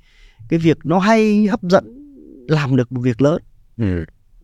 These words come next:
Speaker 1: Cho cuộc đời này và cho chính bản thân họ để họ vươn đến cái sự thành công. Thế mình hiểu được như vậy thì cái thứ mình offer, mình nói chuyện, mình trao đổi với người ta thì nó phải match được chuyện đó.
Speaker 2: Ừ.
Speaker 1: Chứ còn nếu đơn giản là, "Ok,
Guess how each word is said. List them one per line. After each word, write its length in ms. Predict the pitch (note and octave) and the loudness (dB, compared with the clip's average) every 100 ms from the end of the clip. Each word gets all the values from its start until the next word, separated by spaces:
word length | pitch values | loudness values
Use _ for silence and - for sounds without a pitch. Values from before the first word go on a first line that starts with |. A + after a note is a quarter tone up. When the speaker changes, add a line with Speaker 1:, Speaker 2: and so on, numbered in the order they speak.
| - | -4
Speaker 1:
Cho 100 | - | -2
cuộc 160 | E3 C#3 | -2 0
đời 240 | C3 A#2+ | 0 2
này 260 | A#2 A#2 A2+ | 0 -2 -2
và 100 | A2+ | -4
cho 180 | - - | -4 -4
chính 220 | C#3+ G3+ | -4 -2
bản 140 | A#2 | -2
thân 160 | C3+ C3+ | -2 -2
họ 200 | C#3 - | -4 -6
để 80 | A#2 | -8
họ 120 | - | -4
vươn 140 | D3 C#3 | -2 0
đến 120 | C#3 | -2
cái 80 | D#3+ | -4
sự 140 | - | -6
thành 200 | A2+ G#2+ | -4 -4
công. 260 | C3 B2+ B2+ | -2 -2 -2
Thế 140 | E3 | 0
mình 140 | F#3 | 2
hiểu 400 | C3 C3+ C#3+ G#2+ | 2 0 0 0
được 140 | A#2 A2+ | -2 -4
như 140 | D3+ | -4
vậy 240 | D3+ - - _ _ _ _ - | -4 -6 -12 _ _ _ _ -6
thì 180 | D3 C3 | 0 0
cái 200 | - F#3 | 2 0
thứ 180 | - G3+ | 0 0
mình 140 | A#3 F#3 | 0 0
offer, 640 | E3 F3+ - F#3+ F3+ E3+ | -2 -4 0 0 2 0
mình 180 | C3+ A#2 | 0 0
nói 180 | A#2+ - | -2 -2
chuyện, 220 | - A2 | -4 -2
mình 100 | A#2+ | -4
trao 140 | D#3+ | -2
đổi 120 | C#3+ | -2
với 100 | A2+ | -2
người 140 | D3 B2 | -2 -2
ta 200 | D#3+ D#3 | -4 -6
thì 100 | - | -6
nó 120 | A#2+ | -4
phải 160 | C#3 B2 | -4 -2
match 240 | B2 A3 | 2 0
được 80 | D#3+ - | 0 -6
chuyện 160 | B2 | -6
đó. 160 | G#2+ - - A2+ | -8 -12 -18 -18
Speaker 2:
Ừ. 60 | A2+ - - - - - - | -18 -18 -20 -20 -20 -20 -10
Speaker 1:
Chứ 100 | F3+ | -2
còn 180 | G3 D3 | 2 4
nếu 140 | D#3+ | 2
đơn 160 | G3+ G3 | 0 0
giản 180 | E3+ B2+ | 0 -2
là, 60 | |
"Ok, 140 | D#3 | -4